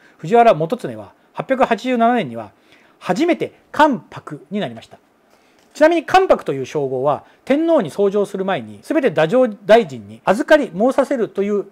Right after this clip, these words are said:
意味で使った言葉が関白となったと言われております。このように天皇の内部に取り入ることで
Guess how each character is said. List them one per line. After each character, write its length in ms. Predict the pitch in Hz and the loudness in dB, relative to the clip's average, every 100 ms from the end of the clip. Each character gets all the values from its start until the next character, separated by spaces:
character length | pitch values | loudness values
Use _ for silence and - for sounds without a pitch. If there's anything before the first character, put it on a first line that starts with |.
| - | -8
意 60 | |
味 60 | 233 | -6
で 100 | 160 | -6
使 120 | - | -4
っ 60 | 196 | -6
た 80 | - | -4
言 200 | 196 240 | -4 0
葉 60 | |
が 160 | 277 - | 0 -2
関 160 | - 156 | -6 -10
白 220 | 123 - | -12 -4
と 220 | 254 247 | -2 -2
な 80 | 131 | -4
っ 40 | - | -8
た 80 | |
と 80 | 202 | -6
言 80 | 180 | -6
わ 80 | 107 | -10
れ 60 | |
て 80 | - | -16
お 40 | - | -20
り 60 | |
ま 100 | _ | _
す。 160 | _ _ _ | _ _ _
こ 120 | 247 | 2
の 100 | 311 | 6
よ 180 | 381 359 | 8 8
う 40 | |
に 140 | 185 139 | 4 -2
天 240 | 254 311 | -2 2
皇 120 | 339 | 2
の 100 | 262 | 2
内 220 | 165 226 | 2 2
部 80 | 185 | 0
に 120 | 135 - | -6 -8
取 220 | 180 240 | -4 -2
り 60 | |
入 60 | 277 | -2
る 100 | 269 | -4
こ 100 | 254 | -4
と 120 | 247 | -6
で 240 | 151 101 | -6 -10